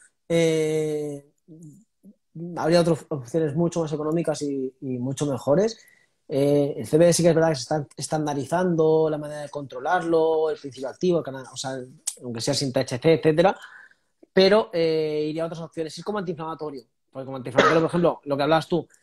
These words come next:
en el cáncer, por ejemplo, tiene mucha evidencia, en el estado anímico en el cáncer también tiene, para el dolor,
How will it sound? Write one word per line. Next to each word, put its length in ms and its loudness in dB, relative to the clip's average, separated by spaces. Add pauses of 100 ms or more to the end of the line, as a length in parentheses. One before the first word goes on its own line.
(300)
en 120 -6
el 160 -4
cáncer, 420 0
por 100 -4
ejemplo, 360 -4
tiene 180 -6
mucha 240 -8
evidencia, 580 0 (120)
en 60 -20 (180)
el 60 -10
estado 220 0
anímico 340 0
en 40 -2
el 80 -4
cáncer 220 -6
también 200 -4
tiene, 380 -2 (220)
para 340 0
el 100 -2
dolor, 480 4